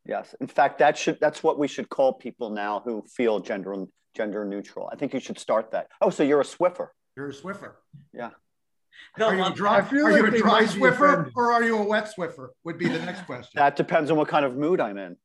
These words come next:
Speaker 2: That, exactly.
Speaker 1: <laughs>
Speaker 4: Swiffer wet all the way.
Speaker 2: Jaws. Nice.
Speaker 3: Nice.
Speaker 1: Yeah, thank you.
Speaker 3: All right,
Speaker 1: I
Speaker 3: so
Speaker 1: often do this.
Speaker 3: you're, you're the host of this, but I'm kind of your co-host right now, buddy, in this game show. So are we allowed to get,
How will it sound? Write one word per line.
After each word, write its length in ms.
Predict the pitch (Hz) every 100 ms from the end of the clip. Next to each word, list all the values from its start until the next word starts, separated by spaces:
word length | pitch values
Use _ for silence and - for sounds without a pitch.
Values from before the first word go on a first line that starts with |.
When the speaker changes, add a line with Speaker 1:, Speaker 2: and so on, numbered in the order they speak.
| _ -
Speaker 2:
That, 220 | 139 127 -
exactly. 460 | 110 151 151 117 98 -
Speaker 1:
<laughs> 60 | - - - - - _ - _ _ _ -
Speaker 4:
Swiffer 500 | 196 214 220 233 220
wet 280 | 214 220 196
all 220 | 190 185
the 80 | 190
way. 300 | 196 185 147 _ _ _ _ _ _ _ _ _ -
Speaker 2:
Jaws. 540 | 113 110 107 113 - 113
Nice. 220 | 143 139
Speaker 3:
Nice. 260 | 139 139 143 _ _
Speaker 1:
Yeah, 200 | 180 170 -
thank 220 | 92 -
you. 120 | 170 208
Speaker 3:
All 60 |
right, 220 | 190 160 -
Speaker 1:
I 40 |
Speaker 3:
so 180 | - 202
Speaker 1:
often 340 | 180 175 170 -
do 100 | 170
this. 200 | - _ _ _ -
Speaker 3:
you're, 440 | 180 240 254 -
you're 220 | 220 262
the 120 | 269 254
host 380 | 247 262 -
of 140 | 220 160
this, 400 | 170 165 - -
but 100 | 180
I'm 200 | 180 190
kind 260 | 202 208 196
of 100 | 160
your 160 | 165
co-host 520 | 147 202 202 175 165 170
right 140 | 156
now, 140 | 160 147
buddy, 420 | 160 160 156 156
in 160 | 160
this 240 | 156 170 -
game 260 | 156 151
show. 360 | 143 165 - - 165
So 120 | 175
are 120 | 170
we 80 | 175
allowed 280 | 170 170 170
to 120 | -
get, 300 | 156 170 -